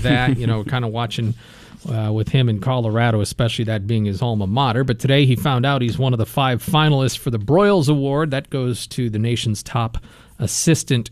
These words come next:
coach. Illinois finished second in the nation in scoring defense, first in interceptions, and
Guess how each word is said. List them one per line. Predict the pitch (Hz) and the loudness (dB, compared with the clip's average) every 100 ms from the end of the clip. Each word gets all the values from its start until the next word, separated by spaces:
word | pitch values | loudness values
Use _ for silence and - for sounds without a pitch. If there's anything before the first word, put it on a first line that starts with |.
| _ | _
coach. | - 120 120 - | -2 0 0 -2
Illinois | 113 127 120 113 | -4 -2 0 -2
finished | - 127 110 - | 0 0 0 -2
second | 147 127 131 | -2 0 -2
in | 113 | 0
the | 113 | 0
nation | 123 - 127 117 | 0 0 0 0
in | 104 101 | -2 -4
scoring | - - 151 151 139 | -6 0 2 2 2
defense, | 131 135 147 131 - | 0 -2 -2 -4 -6
first | - 156 139 - - - - - | -4 -2 -2 -6 -18 -20 -20 -4
in | 135 117 117 117 | 0 2 0 -2
interceptions, | 127 117 - - 156 - 151 135 131 117 113 | -2 -2 -2 2 2 2 2 2 2 0 -4
and | 107 | -4